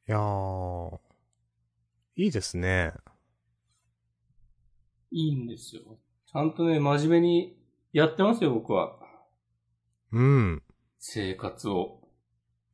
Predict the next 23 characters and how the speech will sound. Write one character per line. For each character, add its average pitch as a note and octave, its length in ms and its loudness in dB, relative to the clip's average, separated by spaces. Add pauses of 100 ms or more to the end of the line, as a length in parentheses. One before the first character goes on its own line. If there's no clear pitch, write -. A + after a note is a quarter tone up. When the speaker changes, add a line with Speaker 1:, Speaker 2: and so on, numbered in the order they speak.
Speaker 1:
な C3+ 60 0
ん - 20 2
か A#2+ 80 2
人 F#3 240 8
生 - 140 2
や G#2+ 100 6
っ - 40 -18
て - 180 2
ん C#3+ 80 6
な C#3+ 100 8
っ - 60 0
て - 120 0
い G2 40 2
う - 20 0
感 F#2 180 0
じ - 80 -6
が F2+ 80 0
し - 160 -6
ま F#2+ 80 -2
す - 140 -10
よ。 - 120 -14 (380)
Speaker 2:
そ - 340 -6
う C3+ 40 -2